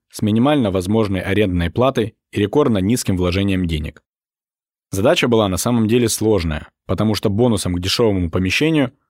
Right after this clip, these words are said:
как правило, достается локация в удаленности от всех возможных остановок общественного транспорта. Опираясь на опыт открытия первого центра,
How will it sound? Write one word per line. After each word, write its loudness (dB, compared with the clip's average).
как -6
правило, 2
достается 0
локация -2
в -2
удаленности 0
от 0
всех -2
возможных 0
остановок -2
общественного -2
транспорта. -4
Опираясь 2
на 2
опыт 2
открытия 2
первого 2
центра, 0